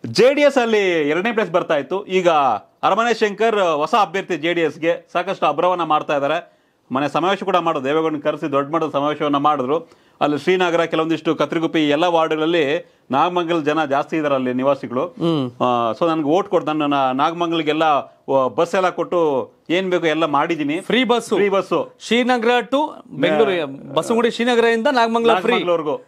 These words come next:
Speaker 2: ನಮ್ಮ ಬೆಸುಗಳ್ಳಿ ಮೇಲೆ ಕೊಪ್ಪ.
Speaker 1: ಅಲ್ಲಿ ನೂರ ಮೂವತ್ತು
Speaker 2: ಹಾ.
Speaker 1: ಹಳ್ಳಿಗಳಿಗೆ ಹೋಗುತ್ತಂತೆ ಬಸ್ ಅದು.
Speaker 2: ಅಲ್ಲ, ನಾನ್ ಹೇಳ್ತಾ ಇರೋದು,
Speaker 1: ಹಾ.
Speaker 2: ಎರಡು ಪುಕ್ಸಟ್ಟೆ ಬಸ್ ಬಿಟ್ರು.
Speaker 1: ಹಾ.
Speaker 2: ನಾಗಮಂಗಲ ನಿಲ್ಬೇಕು ಅಂತ ಹೋಯ್ತಾ ಇದ್ರು ಇವರು.
Speaker 1: ಹಾ.
Speaker 2: ಜೆ ಡಿ ಎಸ್ ಅವ್ರು ಕರೆದು ಕ್ಯಾಚ್ ಹಾಕೊಂಡು, "ಇಲ್ಲ, ನೀನ್ ಇಲ್ಲಿ ನಿಲ್ಲಪ್ಪ, ನಾಗಮಂಗಲದ ಹೆಂಗಿರಲ್ಲಿ ಓಟ್ ಅವ್ರು" ಅಂತ ಇಲ್ಲಿ ತಗೊಂಬಂದ್ರು.
Speaker 1: ಹ್ಮ್.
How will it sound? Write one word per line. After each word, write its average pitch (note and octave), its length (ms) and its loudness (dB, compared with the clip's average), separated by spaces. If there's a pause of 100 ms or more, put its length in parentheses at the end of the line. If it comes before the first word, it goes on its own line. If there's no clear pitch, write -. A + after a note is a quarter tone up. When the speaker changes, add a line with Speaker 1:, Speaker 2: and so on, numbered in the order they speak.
(160)
Speaker 2:
ನಮ್ಮ E3+ 140 -2
ಬೆಸುಗಳ್ಳಿ A#3 420 2
ಮೇಲೆ A3+ 220 2
ಕೊಪ್ಪ. G#3+ 280 2
Speaker 1:
ಅಲ್ಲಿ A3+ 320 4
ನೂರ G3+ 260 2
ಮೂವತ್ತು A#3+ 380 0
Speaker 2:
ಹಾ. - 20 2
Speaker 1:
ಹಳ್ಳಿಗಳಿಗೆ A#3 260 2
ಹೋಗುತ್ತಂತೆ A3+ 320 2
ಬಸ್ G#3+ 180 0
ಅದು. G#3 280 2
Speaker 2:
ಅಲ್ಲ, - 420 -10
ನಾನ್ C3+ 120 -2
ಹೇಳ್ತಾ D3+ 220 -2
ಇರೋದು, G#2+ 280 -2
Speaker 1:
ಹಾ. C#3+ 400 -4 (200)
Speaker 2:
ಎರಡು D3+ 120 0
ಪುಕ್ಸಟ್ಟೆ G#3 440 0
ಬಸ್ F#3 240 -4
ಬಿಟ್ರು. D#3+ 240 -2
Speaker 1:
ಹಾ. A#2 600 -6 (760)
Speaker 2:
ನಾಗಮಂಗಲ G#3 480 2
ನಿಲ್ಬೇಕು F#3+ 420 -2
ಅಂತ F3+ 80 -4
ಹೋಯ್ತಾ F3 240 2
ಇದ್ರು D#3 160 0
ಇವರು. A#2+ 120 0
Speaker 1:
ಹಾ. D3+ 540 -4
Speaker 2:
ಜೆ E3 140 0
ಡಿ F#3 60 0
ಎಸ್ F3 100 0
ಅವ್ರು E3 140 -2
ಕರೆದು D#3+ 240 0
ಕ್ಯಾಚ್ E3 260 -2
ಹಾಕೊಂಡು, D#3 500 -2 (440)
"ಇಲ್ಲ, E3 160 2
ನೀನ್ D3 160 -2
ಇಲ್ಲಿ F3 180 0
ನಿಲ್ಲಪ್ಪ, G3 340 0
ನಾಗಮಂಗಲದ E3+ 540 0
ಹೆಂಗಿರಲ್ಲಿ D#3 300 0
ಓಟ್ D#3+ 160 2
ಅವ್ರು" D3 120 0
ಅಂತ C#3+ 100 -4
ಇಲ್ಲಿ D#3 120 -4
ತಗೊಂಬಂದ್ರು. C3+ 460 -2
Speaker 1:
ಹ್ಮ್. A#2+ 360 -6